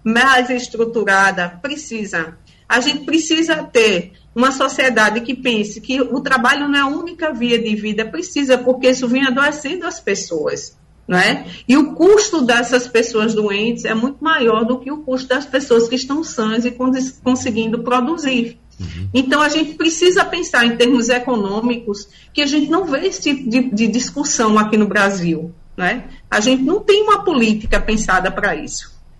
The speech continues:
Speaker 1: né? Você vê o Congresso, o Senado discutindo esse crescimento dos problemas de saúde mentais durante a pandemia. Cadê as políticas, né? Cadê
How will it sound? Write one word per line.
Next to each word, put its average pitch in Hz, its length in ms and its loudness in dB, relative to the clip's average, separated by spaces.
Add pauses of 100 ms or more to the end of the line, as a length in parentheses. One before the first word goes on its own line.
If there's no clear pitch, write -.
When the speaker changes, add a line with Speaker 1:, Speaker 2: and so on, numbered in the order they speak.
(140)
Speaker 1:
né? 190 180 2
Você 254 340 4
vê 233 540 4 (120)
o 262 180 2
Congresso, 254 540 4
o 269 60 -2
Senado 247 500 2
discutindo 254 920 -2
esse 233 240 0
crescimento 240 800 0
dos 269 180 -2
problemas 220 680 2
de 254 100 0
saúde 233 460 0
mentais 247 580 0
durante 214 280 0
a 202 40 -2
pandemia. 190 680 0 (360)
Cadê 311 480 0
as 320 160 -2
políticas, 330 1000 -2 (120)
né? 214 320 -2 (520)
Cadê 330 420 2